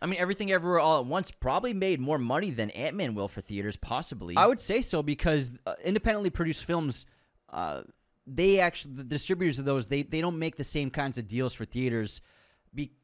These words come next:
Speaker 2: and so theaters, they'll end up being in the majority of the profit margin opening weekend for an independent release. And actually, this actually ties to, uh, the, I wanna explain, 'cause I still see to this day, like, there's this misconception of what an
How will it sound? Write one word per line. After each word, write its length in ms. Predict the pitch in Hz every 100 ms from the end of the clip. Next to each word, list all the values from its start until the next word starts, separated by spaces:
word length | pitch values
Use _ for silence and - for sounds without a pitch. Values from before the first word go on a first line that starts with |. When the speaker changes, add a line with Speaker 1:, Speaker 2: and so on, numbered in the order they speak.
| _ -
Speaker 2:
and 120 | 147
so 200 | - 156
theaters, 440 | - 180 170 156 -
they'll 340 | 123 185 233
end 160 | 151 147
up 140 | 131
being 320 | 143 135 127 127
in 100 | 139
the 60 | 135
majority 340 | 127 113 135
of 60 | 131
the 60 | 117
profit 340 | - 127 143
margin 380 | 139 147 131 139
opening 320 | 123 117 107 104
weekend 440 | 127 107 92 85
for 240 | - 110
an 160 | 101 110
independent 440 | 110 107 113 98
release. 320 | - 107 98 - - _
And 120 | 170
actually, 280 | 233 262 240
this 180 | 196 208
actually 400 | 247 - 196 151
ties 440 | - 175 175 170
to, 300 | - 160 139 123 - _ _ -
uh, 280 | 95 87 98
the, 260 | 135 165 - -
I 120 | 175
wanna 240 | 202 202
explain, 680 | 185 - - 165 160 139 120 -
'cause 180 | 147 123
I 120 | 147
still 280 | 156 - 208
see 300 | 185 - 165
to 100 | 143
this 140 | 127 113
day, 240 | 131 127
like, 240 | 113 104 - - -
there's 140 | 165
this 100 | 180
misconception 600 | 214 214 160 147 143 -
of 120 | 120 107
what 280 | 98 156
an 140 | 160